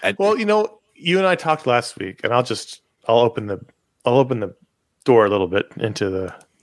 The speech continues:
Speaker 2: inner, inner workings. But, you know, you're going through a tough time. Everyone, everyone listening to the show knows that.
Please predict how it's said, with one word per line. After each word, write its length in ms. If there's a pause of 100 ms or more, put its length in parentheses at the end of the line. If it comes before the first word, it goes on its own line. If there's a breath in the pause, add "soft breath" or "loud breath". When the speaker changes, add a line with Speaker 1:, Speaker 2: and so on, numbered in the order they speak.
Speaker 2:
inner, 260 (100)
inner 200
workings. 400
But, 420 (760 soft breath)
you 100
know, 80
you're 180
going 180
through 140
a 60
tough 200
time. 380 (380)
Everyone, 260
everyone 300
listening 220
to 40
the 60
show 100
knows 300
that. 240